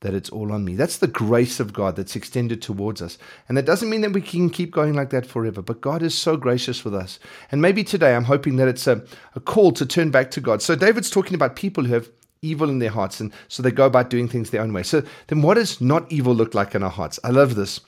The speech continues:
'cause David talks, there's hearts mentioned three times in the psalm, evil hearts. Then he says,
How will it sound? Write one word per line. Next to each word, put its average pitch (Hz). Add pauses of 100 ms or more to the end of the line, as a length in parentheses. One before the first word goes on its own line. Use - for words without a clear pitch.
(340)
'cause 113
David 135
talks, -
there's 131
hearts -
mentioned 127
three 165
times 123
in 110
the 107
psalm, 87
evil 190
hearts. 101
Then 165
he 226
says, 107